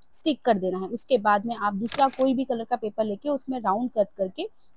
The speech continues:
इस fan के बीचों बीच लगा देना है और इसी तरह से आपको बहुत सारे fan ready कर लेना है। So friends, इन fans को आपको अलग-अलग size में ready करना है, कुछ इस तरह से। So friends, अब चलते हैं second डीआईवाई की तरफ, जिसके लिए मैंने यूज़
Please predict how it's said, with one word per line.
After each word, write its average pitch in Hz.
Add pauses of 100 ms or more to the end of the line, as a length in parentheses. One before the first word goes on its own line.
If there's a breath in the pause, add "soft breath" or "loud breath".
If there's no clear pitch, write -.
इस -
fan 214
के 311
बीचों 226
बीच 302
लगा 185
देना 180
है 202
और 226
इसी 285
तरह 302
से 311
आपको 277 (380)
बहुत 349
सारे 233
fan 233
ready 220
कर 208
लेना 190
है। 202
So 311
friends, 339
इन 339
fans 254
को 311
आपको 233
अलग-अलग 302
size 214
में 247
ready 202
करना 196
है, 269 (320)
कुछ -
इस -
तरह 190
से। - (380)
So 370
friends, 339
अब 302
चलते 277
हैं 339 (200)
second 285
डीआईवाई 214
की 208
तरफ, 180 (120)
जिसके 240
लिए 240
मैंने 233
यूज़ 285